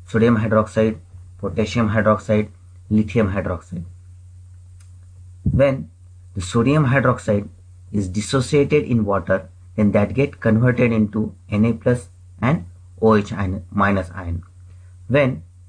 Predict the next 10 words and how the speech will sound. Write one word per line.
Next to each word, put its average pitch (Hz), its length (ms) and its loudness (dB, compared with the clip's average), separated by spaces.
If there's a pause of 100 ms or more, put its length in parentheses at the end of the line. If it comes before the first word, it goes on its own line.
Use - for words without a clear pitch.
(680)
we 117 140 0
apply 139 320 2
the 131 160 4
definition, 110 720 -2 (1080)
then 117 400 0 (200)
according 127 480 0
to 156 60 -2
Arrhenius 120 520 2
acid-base 104 480 -2
concept, 95 480 -4